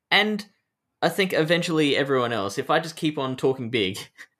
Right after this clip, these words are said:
<laughs> um, th-, eventually that will sink in. I like, I'm, I'm more convincing myself than anyone else. That's the main thing. Like, I,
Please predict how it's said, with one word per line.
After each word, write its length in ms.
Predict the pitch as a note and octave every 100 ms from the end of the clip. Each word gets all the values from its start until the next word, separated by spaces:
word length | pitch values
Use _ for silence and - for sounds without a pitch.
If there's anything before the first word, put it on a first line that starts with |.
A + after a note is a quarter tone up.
| _
<laughs> 540 | _ _ - - - -
um, 420 | A#2+ A#2 A#2 A#2
th-, 120 | A2+
eventually 680 | C3+ B2+ C#3 C#3 C#3+ C3 B2
that 280 | A#2 A#2+ -
will 100 | B2+
sink 360 | A2+ - A2 G#2
in. 280 | D#2+ F#2 -
I 60 |
like, 200 | D3 E3+
I'm, 360 | B2 D3 E3+ D#3+
I'm 80 | E3+
more 180 | G3 G#3
convincing 460 | E3+ D3+ C#3 C3
myself 360 | A#2 G2 F#2+ F2+
than 120 | F#2
anyone 260 | F2 E2 D#2
else. 160 | - -
That's 180 | A2 -
the 60 |
main 260 | A2 F#2+ F2
thing. 180 | D2+ -
Like, 200 | D#2+ F#2
I, 420 | A#2 A2+ A#2 A2